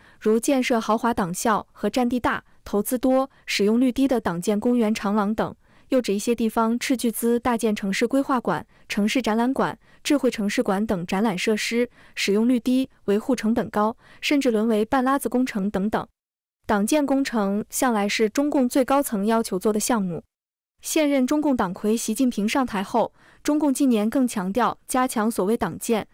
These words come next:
由此催动全国各地相关宣传设施大规模上马。党媒半月谈去年曾含有自曝各地搞党建工程奢侈浪费，一块标语十丈长，总花费约四十四万元，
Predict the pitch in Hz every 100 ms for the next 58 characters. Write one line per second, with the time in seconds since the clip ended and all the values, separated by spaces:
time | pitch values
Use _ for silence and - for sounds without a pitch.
0 | _ - - 233 - 202 247 240 240 214
1 | - 214 240 247 269 240 220 - 233 240
2 | 254 277 285 226 196 233 220 220 233 -
3 | - 277 233 277 262 202 - 233 190 143
4 | _ _ _ _ _ - 226 214 233 311
5 | 294 262 - 196 190 214 - - 302 240
6 | 214 226 214 220 220 185 - 247 247 202
7 | - - 277 240 220 202 226 196 214 208
8 | 233 247 214 185 196 - 269 - 190 202
9 | 202 226 - _ - - 220 277 254 269
10 | 262 190 - 185 262 220 - 175 208 _
11 | _ - 196 240 247 262 226 220 247 247
12 | 262 247 - 294 226 196 170